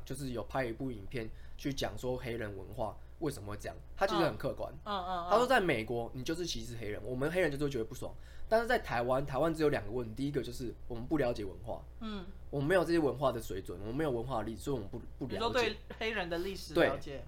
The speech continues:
Speaker 1: 所以我们就只是无知而已。他后来就讲，
Speaker 2: 嗯。
Speaker 1: 就，就跟我们说，就是下一个注解说，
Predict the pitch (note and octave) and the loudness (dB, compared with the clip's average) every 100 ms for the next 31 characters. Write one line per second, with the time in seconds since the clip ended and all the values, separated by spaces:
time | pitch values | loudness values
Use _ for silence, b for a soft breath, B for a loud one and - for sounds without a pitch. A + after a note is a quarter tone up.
0 | - G#3+ A#3+ E3+ A#2+ G3 - - C#3+ B2 | 2 8 10 8 6 4 2 -2 -4 -4
1 | A#2 A2+ B2 - B2+ B2 F#2+ C3+ - - | -4 -4 -4 -4 -2 -2 -2 -6 -10 0
2 | D#3 A3 F#3+ D3+ D#3 C#3+ - E3+ - D#3 | 2 6 8 8 6 2 2 -2 0 2
3 | D3 A#2+ G2+ G#2+ A#2 - - C#3 C#3 C3 | 2 0 0 -2 -2 -4 -4 -2 0 0
4 | A#2+ - - - D3+ B2 A#2+ A2+ C#3 A#2 | -2 -6 -8 2 4 4 2 0 -2 -4
5 | G2+ G2+ G#2 | -4 -4 -6